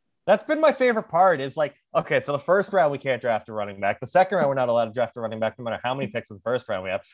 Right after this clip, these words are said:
Apparently, Michael Carter in the fourth round was a waste of a, quote, "premium draft slot" last year. At what point does P F F al-, think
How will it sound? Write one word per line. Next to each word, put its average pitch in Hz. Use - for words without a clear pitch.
Apparently, 254
Michael 180
Carter 170
in 135
the 120
fourth 143
round 139
was 123
a 127
waste 135
of 123
a, 117
quote, 156
"premium 185
draft 160
slot" 147
last 143
year. 101
At 214
what 320
point 254
does 202
P 226
F 196
F 180
al-, 170
think 190